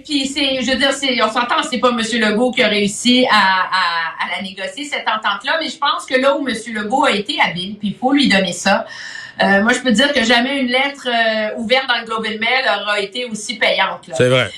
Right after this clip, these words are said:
Speaker 1: Parce que là où le gouvernement Legault a été habile, c'est de réussir à en faire un enjeu national. Et c'est ça qui, politiquement, à Ottawa, a changé la nature du débat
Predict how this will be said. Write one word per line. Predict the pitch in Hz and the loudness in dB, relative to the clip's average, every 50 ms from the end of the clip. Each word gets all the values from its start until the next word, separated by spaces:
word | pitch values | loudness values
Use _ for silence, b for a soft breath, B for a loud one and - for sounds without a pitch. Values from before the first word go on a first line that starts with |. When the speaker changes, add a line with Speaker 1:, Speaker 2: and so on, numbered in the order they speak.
| B B | B B
Speaker 1:
Parce | - - 220 214 - | 0 0 0 -2 -2
que | 277 262 269 277 277 269 262 254 | 0 0 2 2 2 0 0 0
là | 254 269 277 294 285 285 | 0 0 0 0 0 -2
où | 269 262 247 | -2 -4 -6
le | 233 220 | -6 -6
gouvernement | 208 208 214 214 214 208 214 214 | -4 -4 -4 -4 -4 -4 -2 -2
Legault | 214 208 208 208 214 247 262 254 | -2 -4 -6 -6 -4 0 0 2
a | 233 208 | 2 0
été | 202 208 - 233 220 | -4 -6 -6 -4 -2
habile, | 185 175 165 185 226 254 285 285 | -2 -2 -2 -2 -2 -2 -2 -2
c'est | - 240 190 | -4 -4 -2
de | 220 | 0
réussir | 208 208 240 254 247 226 - - - - 247 262 277 262 240 | 0 0 0 0 0 0 -2 -2 0 2 2 4 4 4 4
à | 214 - 226 | 4 2 2
en | |
faire | - - 240 226 226 175 - | 0 0 2 2 2 2 0
un | 185 185 180 175 | -4 -4 -4 -6
enjeu | 180 180 208 208 | -6 -6 -8 -6
national. | 196 175 175 - 185 160 147 143 151 151 170 | -6 -6 -6 -6 -10 -10 -10 -10 -14 -12 -12
Et | 202 | -12
c'est | 202 - 240 233 | -10 -6 -4 -4
ça | 214 - 285 294 302 294 294 - | -2 0 2 2 2 2 -2 -4
qui, | - - 262 254 262 285 277 285 B B B B B B | 0 2 4 6 6 4 2 0 B B B B B B
politiquement, | - 294 294 285 247 - - - - 220 220 226 240 254 254 - | 2 2 4 4 2 0 -2 -4 -2 2 2 4 4 2 0 0
à | 233 226 208 202 196 | 0 0 2 0 0
Ottawa, | - 214 196 196 196 214 214 330 - | -2 -4 -4 -2 0 0 0 0 0
a | 226 220 | -2 -4
changé | 220 - - - 302 294 269 254 - 254 254 247 | -4 -4 -2 0 0 2 2 0 0 0 -2 0
la | 233 185 175 | 0 0 0
nature | 165 165 - - - 202 190 185 185 175 170 | -2 -4 -6 -8 -12 -12 -12 -10 -12 -14 -14
du | - 170 175 | -16 -20 -10
débat | 147 190 180 160 180 185 208 - - | -8 -8 -6 -2 0 2 2 0 -2